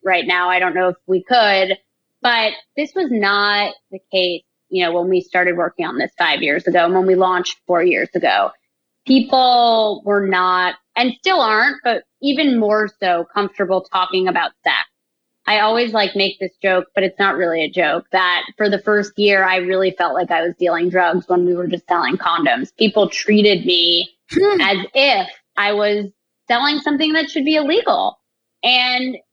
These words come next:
Speaker 2: I mean,
Speaker 1: yeah, I
Speaker 2: yeah.
Speaker 1: mean
Speaker 2: On my college campus, you weren't allowed to buy condoms.
Speaker 1: Well, that's exactly right. And that probably still hasn't changed, but I'm sure the women on that campus are sort of like,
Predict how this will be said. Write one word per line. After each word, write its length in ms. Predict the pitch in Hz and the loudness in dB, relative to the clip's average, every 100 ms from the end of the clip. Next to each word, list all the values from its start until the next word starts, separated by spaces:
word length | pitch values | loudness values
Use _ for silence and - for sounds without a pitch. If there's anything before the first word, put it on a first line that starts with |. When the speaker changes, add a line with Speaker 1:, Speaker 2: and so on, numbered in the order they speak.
| _ _ _ - | _ _ _ -4
Speaker 2:
I 140 | - | 0
mean, 180 | 285 254 | 2 4
Speaker 1:
yeah, 120 | 359 - | 4 4
I 100 | 339 | 2
Speaker 2:
yeah. 40 | |
Speaker 1:
mean 240 | 233 233 226 _ - - - | 0 -2 -6 _ -20 -20 -4
Speaker 2:
On 120 | 254 | -2
my 160 | 254 269 | 0 0
college 260 | 302 269 - | -2 -2 -2
campus, 480 | 277 226 254 - - | -4 -2 -2 -4 -2
you 160 | 254 | 0
weren't 200 | 254 254 | 2 2
allowed 300 | 247 220 226 | 0 0 0
to 60 | 220 | -2
buy 120 | 208 | -2
condoms. 300 | 202 202 208 269 | -2 -2 2 2
Speaker 1:
Well, 240 | 277 - _ - | 2 -2 _ -2
that's 220 | 233 240 | -2 0
exactly 500 | 302 269 294 294 294 | -2 0 0 0 -2
right. 280 | 277 359 208 | 0 0 0
And 100 | 208 | 0
that 180 | 220 220 | -2 -2
probably 320 | 226 233 254 | -2 0 -2
still 180 | 233 247 | 0 2
hasn't 280 | 240 226 214 | 2 0 -2
changed, 360 | 233 262 277 220 | -2 -2 -2 0
but 100 | 208 | 0
I'm 140 | 202 | 0
sure 180 | - 214 | 0 -2
the 100 | 208 | 0
women 260 | 202 208 180 | 0 0 2
on 240 | 190 214 | 0 0
that 180 | 214 - | -2 -2
campus 380 | 196 185 185 185 190 | -2 -2 0 -2 -2
are 100 | 185 | -4
sort 260 | - 185 | 0 0
of 120 | 185 | 0
like, 200 | 185 180 | 0 -2